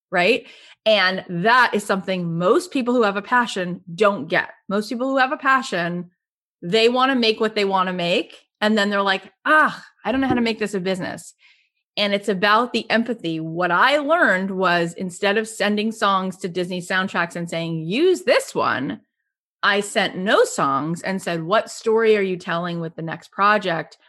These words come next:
What can I make for you?" And they said, "Oh my God, artists don't ask us this." So from there, I started a podcast called Don't Keep Your Day Job, similar to what you're doing, right?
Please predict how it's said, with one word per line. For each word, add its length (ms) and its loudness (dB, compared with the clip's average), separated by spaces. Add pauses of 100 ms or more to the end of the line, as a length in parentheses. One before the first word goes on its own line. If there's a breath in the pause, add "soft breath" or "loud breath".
(180 soft breath)
What 340 0
can 160 -6
I 220 -4
make 320 -4
for 200 -12
you?" 260 -10 (720 soft breath)
And 200 -2
they 220 2
said, 540 0 (360)
"Oh 140 -4
my 160 -4
God, 360 -12 (540)
artists 380 0
don't 160 -6
ask 320 -8
us 100 -14
this." 460 -18 (440)
So 380 -2 (880)
from 260 -2
there, 160 2
I 100 2
started 360 -2
a 40 -2
podcast 560 -4
called 240 -8
Don't 260 -2
Keep 240 -8
Your 80 2
Day 180 -2
Job, 360 -8
similar 420 0
to 80 2
what 160 0
you're 160 -2
doing, 320 -2
right? 340 -4